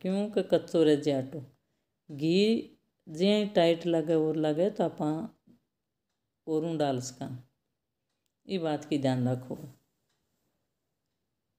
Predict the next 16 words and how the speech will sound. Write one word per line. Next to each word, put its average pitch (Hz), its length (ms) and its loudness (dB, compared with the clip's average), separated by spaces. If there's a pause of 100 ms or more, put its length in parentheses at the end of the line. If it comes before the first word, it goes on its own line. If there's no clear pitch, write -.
(420)
तो - 180 -14 (400)
जितनी 185 520 -2
भी 202 240 0
की 180 200 -4 (2500)
गांठ 160 360 -6
है 156 180 -4
आटे 147 300 -2
की, 165 140 -4 (1400)
ये 180 120 -6
ज्यों 185 360 0
गर्म 180 280 6
हो 180 120 2
सी, 185 220 0 (2250)
ज्यों 165 380 -4 (560)
आन 160 260 -6
खोल 175 260 -4